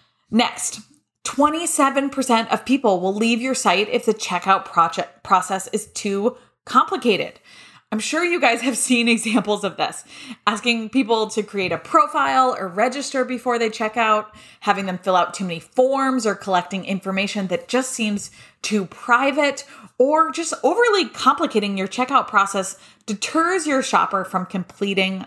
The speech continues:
the purchase. Think about it. How many times have you been asked to, say, give feedback on something, and you click through to an online survey,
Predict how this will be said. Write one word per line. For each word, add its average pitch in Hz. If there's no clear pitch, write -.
the 170
purchase. -
Think 254
about 170
it. -
How 269
many 320
times 247
have 214
you 214
been 208
asked 180
to, 185
say, 185
give 233
feedback 214
on 160
something, -
and 196
you 202
click -
through 254
to 254
an 196
online 202
survey, 185